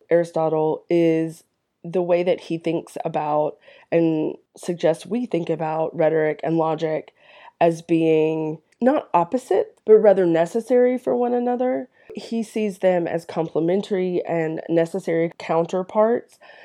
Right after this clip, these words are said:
Logic requires persuasion, and persuasion requires logic. Later in a different episode, you'll see exactly how that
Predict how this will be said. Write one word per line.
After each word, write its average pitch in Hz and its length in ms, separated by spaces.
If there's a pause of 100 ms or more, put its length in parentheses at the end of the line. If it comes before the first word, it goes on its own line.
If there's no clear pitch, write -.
(200)
Logic 185 460
requires 175 720
persuasion, 185 920
and 170 180
persuasion 165 580
requires 160 760
logic. 160 520 (140)
Later 202 480 (180)
in 202 100
a 185 60
different 180 300
episode, 160 720 (240)
you'll 180 220
see 170 760 (220)
exactly 165 640 (120)
how 165 280
that 160 360